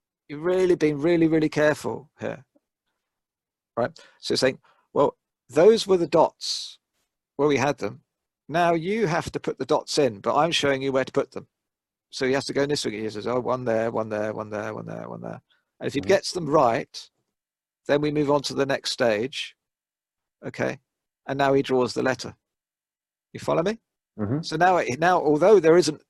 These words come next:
Speaker 1: there isn't a hell of a lot for him to do in this first stage, he still has to get it right. Okay. So he's got one, a sta-, first stage activity, second stage activity. Once he gets happy with that, move on to the next stage.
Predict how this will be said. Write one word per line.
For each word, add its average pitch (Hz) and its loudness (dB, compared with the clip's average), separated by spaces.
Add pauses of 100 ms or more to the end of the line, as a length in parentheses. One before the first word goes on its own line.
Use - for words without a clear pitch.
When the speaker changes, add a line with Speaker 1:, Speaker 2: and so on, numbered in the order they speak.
(200)
Speaker 1:
there 165 2
isn't 139 -2
a 131 -2
hell 143 4
of 143 2
a - 2
lot 131 0
for 123 -2
him 143 -4
to 117 -8
do 139 4
in 131 4
this 127 -6
first 143 0
stage, 110 -8
he 135 -4
still 160 0
has 147 0
to 127 -6
get 127 0
it 127 -6
right. 120 0 (340)
Okay. 143 -6 (1700)
So - -4
he's 131 -2
got - -2
one, 160 4
a - -10
sta-, 147 0
first 170 2
stage 147 0
activity, 135 -4
second 131 -6
stage 117 -8
activity. - -16 (640)
Once 165 0
he 190 0
gets 180 -2
happy 151 -2
with 135 -6
that, 127 0 (920)
move 139 -2
on 135 0
to 123 -8
the 123 -6
next 175 -4
stage. 107 -6